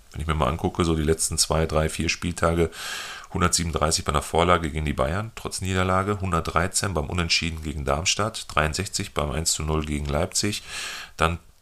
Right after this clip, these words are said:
zweihundertsechzehn mit einer Vorlage gegen Bochum und auf dem Niveau sehe ich jetzt quasi auch, ne,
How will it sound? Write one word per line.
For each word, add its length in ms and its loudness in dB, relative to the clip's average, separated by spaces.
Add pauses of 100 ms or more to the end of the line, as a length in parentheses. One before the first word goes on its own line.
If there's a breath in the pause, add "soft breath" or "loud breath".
(180)
zweihundertsechzehn 960 2
mit 120 -4
einer 80 -6
Vorlage 420 -2
gegen 260 -2
Bochum 480 -2
und 200 -2
auf 100 -4
dem 200 4
Niveau 340 4
sehe 240 2
ich 120 -4
jetzt 240 0
quasi 440 -2
auch, 240 -2
ne, 200 4